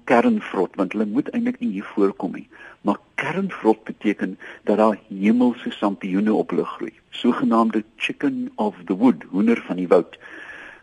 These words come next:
Boeta, ek loop met 'n slagmes. Mense dink ek is op pad om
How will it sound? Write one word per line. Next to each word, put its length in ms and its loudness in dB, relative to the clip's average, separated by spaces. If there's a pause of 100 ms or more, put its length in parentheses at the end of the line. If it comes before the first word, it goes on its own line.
(160)
Boeta, 380 4
ek 180 4
loop 240 8
met 120 2
'n 60 0 (100)
slagmes. 560 2
Mense 320 2
dink 220 4
ek 120 -2
is 120 2
op 180 6
pad 220 2 (560)
om 300 6